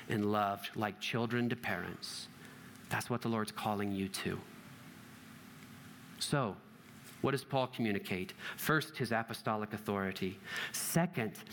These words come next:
this familial bond of love in the church. And then finally, I wanna look at mercy.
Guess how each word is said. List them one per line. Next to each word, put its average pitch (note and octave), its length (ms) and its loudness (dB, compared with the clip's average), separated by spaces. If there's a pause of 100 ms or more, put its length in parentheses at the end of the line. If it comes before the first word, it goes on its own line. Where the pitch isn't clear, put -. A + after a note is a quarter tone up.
(280)
this B2+ 100 4 (200)
familial D#3+ 1000 6
bond D3 420 4
of B2 180 -2
love A#2 360 4
in A2 100 4
the G#2+ 80 4
church. - 440 2 (280)
And C3 120 4
then C#3 120 6
finally, E3+ 640 6 (300)
I C#3 40 4
wanna E3 140 8
look D3+ 180 4
at C3 100 2
mercy. G2+ 580 0